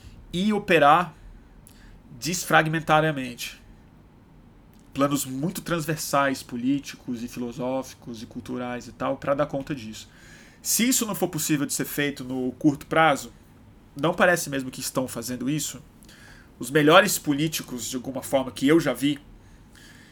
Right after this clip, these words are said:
estavam no poder há muito pouco tempo. Eu vi, assim, o Brasil ser governado pelo Lula oito anos. Tenho, posso fazer lives de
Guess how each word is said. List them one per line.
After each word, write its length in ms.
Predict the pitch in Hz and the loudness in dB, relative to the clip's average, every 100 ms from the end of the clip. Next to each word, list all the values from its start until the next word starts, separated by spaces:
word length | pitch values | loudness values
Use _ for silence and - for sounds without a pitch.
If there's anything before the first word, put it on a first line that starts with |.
| - - | -20 -6
estavam 520 | - - 160 170 160 | -4 6 8 8 4
no 100 | 151 | 0
poder 320 | 147 135 147 | -2 0 2
há 40 | 147 | 2
muito 260 | 151 160 | -2 -6
pouco 180 | - 160 | -10 -10
tempo. 340 | - 117 - - - - - - - - - - - - - - | -10 -10 -10 -20 -20 -20 -20 -20 -20 -20 -20 -20 -20 -20 -20 -8
Eu 320 | 131 143 151 - - - - | -2 2 0 -2 -20 -20 -20
vi, 400 | - 120 127 147 | -14 -4 0 2
assim, 440 | 131 - 127 120 113 - | 2 0 -6 -10 -18 -12
o 100 | 123 | -6
Brasil 300 | 131 123 135 | -6 -2 -4
ser 140 | - | -2
governado 540 | 127 123 127 127 127 | -4 -4 -4 -4 -4
pelo 220 | 127 127 123 | -4 -2 0
Lula 400 | 123 127 123 113 | 0 0 -2 -2
oito 420 | 143 160 165 131 | 2 2 0 -2
anos. 540 | 127 131 175 - - - - - - - - - - - - - - - - - - - - | -2 -2 -4 -6 -8 -14 -20 -20 -20 -20 -20 -20 -20 -20 -20 -20 -20 -20 -20 -20 -20 -20 -12
Tenho, 240 | 135 135 127 - - - - - - - - - - - - | -8 -8 -8 -14 -20 -20 -20 -20 -20 -20 -20 -20 -20 -20 -10
posso 200 | 147 139 | -8 -2
fazer 420 | 147 127 151 - - | -2 2 0 0 -4
lives 640 | 147 143 151 180 170 175 156 | -2 6 8 8 4 -2 -4
de 300 | 139 147 | -6 -8